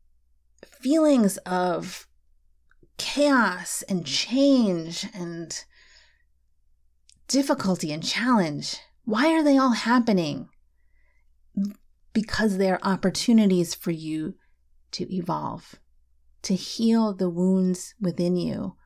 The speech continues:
that you may have experienced during this lifetime or past lifetimes, or you might have inherited from your ancestral lineage.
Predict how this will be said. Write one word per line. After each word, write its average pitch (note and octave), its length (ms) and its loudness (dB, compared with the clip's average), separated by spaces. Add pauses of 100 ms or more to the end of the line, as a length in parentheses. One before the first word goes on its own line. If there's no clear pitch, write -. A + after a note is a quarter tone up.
(760)
that E3+ 460 2
you F#3+ 120 2
may F3+ 180 2
have E3+ 160 -2
experienced G#3+ 1000 -2
during F3+ 300 0
this F3 180 -6
lifetime F3 680 -2
or B3 80 0
past A3+ 340 -2
lifetimes, D#3+ 680 -4 (340)
or B3 120 2
you B3 120 4
might A3+ 220 4
have G#3 180 2
inherited G3 800 2
from E3 560 -2 (600)
your E3+ 500 2
ancestral D#3+ 580 -6
lineage. D3 640 -6